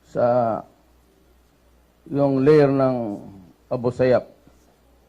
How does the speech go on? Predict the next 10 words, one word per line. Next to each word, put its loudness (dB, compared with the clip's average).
Prepare 2
now 2
for -6
combat 2
duty 0
there. 0
Kayo 4
ang 0
utosan 0
ko. -6